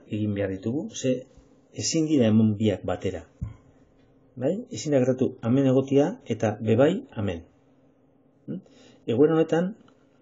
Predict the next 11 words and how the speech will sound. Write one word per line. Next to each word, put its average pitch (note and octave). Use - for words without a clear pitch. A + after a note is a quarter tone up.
eh, G2
desberdina A2+
da. D#2
Bale? B2
Gero A2
ikusiko F#2+
dugu. D#2
Orduan, A2+
plantean-, B2+
plantean A2
ditugu, D3+